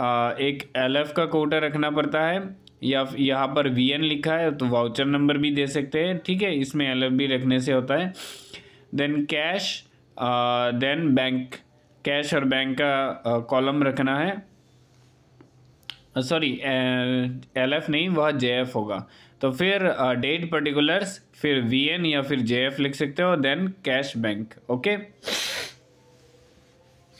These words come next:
वीएन means voucher number and जेएफ़ देने से जनरल फोलियो, ओके।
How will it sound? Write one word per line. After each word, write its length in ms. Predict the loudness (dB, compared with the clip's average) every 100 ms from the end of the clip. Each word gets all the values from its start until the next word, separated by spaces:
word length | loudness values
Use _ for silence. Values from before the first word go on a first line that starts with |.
| -20 -20 -20 -6
वीएन 420 | 0 2 2 2 2
means 340 | 2 0 2
voucher 360 | 2 0 0 2
number 320 | 2 0 0
and 220 | 2 2
जेएफ़ 360 | 4 2 0 -2
देने 380 | -2 0 0
से 180 | 0 -2
जनरल 380 | 0 2 2 2
फोलियो, 360 | 0 0 0 0
ओके। 280 | -2 -4